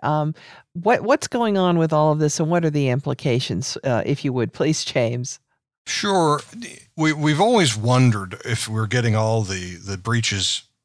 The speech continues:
Speaker 2: people are receiving the notices that, uh, of the breaches that occur.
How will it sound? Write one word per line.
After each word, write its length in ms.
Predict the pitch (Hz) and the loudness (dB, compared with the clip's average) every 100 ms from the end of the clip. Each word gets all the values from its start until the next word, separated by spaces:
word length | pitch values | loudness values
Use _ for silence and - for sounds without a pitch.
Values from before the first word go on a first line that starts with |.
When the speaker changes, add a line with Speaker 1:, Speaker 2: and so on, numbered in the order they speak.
| _ | _
Speaker 2:
people 220 | 151 139 | -8 -4
are 60 | 113 | -4
receiving 400 | 104 - 127 104 | -2 -2 0 0
the 60 | 101 | -2
notices 580 | 101 101 95 107 95 | -4 -4 -6 -6 -6
that, 260 | - 98 90 | -6 -8 -8
uh, 180 | 95 90 _ - - | -10 -10 _ -20 -6
of 100 | 113 | -2
the 80 | 113 | 0
breaches 380 | 104 113 104 98 | 0 -2 -2 -4
that 120 | 98 | -6
occur. 460 | 90 - 95 80 | -8 -8 -8 -10